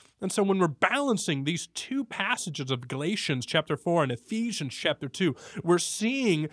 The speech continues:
this building block of an eternal understanding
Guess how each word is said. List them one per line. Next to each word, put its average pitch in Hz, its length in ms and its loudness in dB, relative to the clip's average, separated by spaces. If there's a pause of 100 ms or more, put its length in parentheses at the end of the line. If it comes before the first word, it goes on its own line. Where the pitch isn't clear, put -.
(180)
this 156 180 -2
building 190 640 2
block 143 540 0 (200)
of 160 220 4
an 151 80 2
eternal 190 540 2
understanding 165 920 0